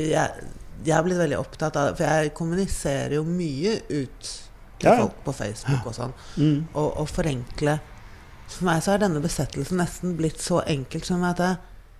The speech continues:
Speaker 1: uansett hva som blir sagt medisinsk eller forsket på eller sånn, det, det, det er kjempefint, det er ikke noe med det, men uansett så er det så enkelt for meg at jeg er født sånn.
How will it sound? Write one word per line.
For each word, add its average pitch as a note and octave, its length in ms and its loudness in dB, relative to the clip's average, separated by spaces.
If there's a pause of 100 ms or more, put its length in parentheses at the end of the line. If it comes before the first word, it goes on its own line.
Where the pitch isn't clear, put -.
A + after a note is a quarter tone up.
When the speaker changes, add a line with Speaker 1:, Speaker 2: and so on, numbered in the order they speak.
(260)
Speaker 1:
uansett G3+ 960 4 (1080)
hva E3+ 200 8
som E3+ 300 4 (260)
blir E3 320 0
sagt - 640 -6
medisinsk D3+ 880 0
eller D3 220 0
forsket - 540 -2
på C#3 100 -4
eller C3 240 -2
sånn, F#3+ 160 0
det, E3+ 80 0
det, E3+ 200 2
det F#3+ 120 6
er A3 160 8
kjempefint, F3 480 0
det F3 80 -2
er E3 80 -2
ikke F3 140 -6
noe F3+ 100 -2
med D3+ 80 -2
det, E3+ 120 2
men A3+ 180 -2 (1040)
uansett A3 680 2
så - 300 -2 (480)
er F#3 260 0
det F#3+ 80 -4
så G#3 160 0
enkelt F#3+ 240 -4
for F#3 160 -2
meg G3 320 2
at F#3 220 -2
jeg F3 100 2
er F3+ 220 0
født - 340 -8
sånn. - 320 6